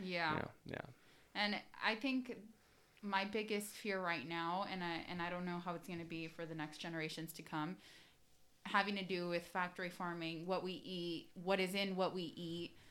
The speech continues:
Speaker 1: um, how that affects, um, how we said global warming, climate change in general. Um, the thing I'm fearful of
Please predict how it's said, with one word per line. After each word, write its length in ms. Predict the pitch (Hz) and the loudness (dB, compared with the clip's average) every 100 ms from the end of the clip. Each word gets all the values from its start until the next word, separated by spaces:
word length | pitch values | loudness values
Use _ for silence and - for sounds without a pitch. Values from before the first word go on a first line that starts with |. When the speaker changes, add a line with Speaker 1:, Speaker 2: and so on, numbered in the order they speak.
| - - | -20 -2
Speaker 1:
um, 240 | 180 175 170 | 2 4 4
how 180 | 208 202 | 6 6
that 140 | 190 | 6
affects, 600 | 190 202 190 - - - - - - - - - 185 | 4 2 0 -2 -8 -10 -16 -20 -20 -20 -20 -10 -4
um, 380 | 175 165 160 - | -2 -2 -6 -4
how 100 | 180 | -2
we 80 | 175 | -2
said 200 | 180 175 | -4 -2
global 280 | 180 165 160 | -2 0 0
warming, 280 | 165 160 | 0 -2
climate 240 | - 180 156 | 0 0 0
change 220 | 180 180 | 0 0
in 100 | 165 | 2
general. 400 | 185 175 156 165 - - - - | 4 4 4 2 -4 -20 -6 4
Um, 440 | 185 165 156 135 - - 180 | 6 6 4 -4 -8 -16 0
the 80 | 202 | 2
thing 240 | 208 220 | 4 6
I'm 300 | 190 202 208 | 10 10 10
fearful 580 | 208 196 175 175 175 165 | 6 6 4 4 2 2
of 400 | 160 156 165 175 | 4 4 2 -4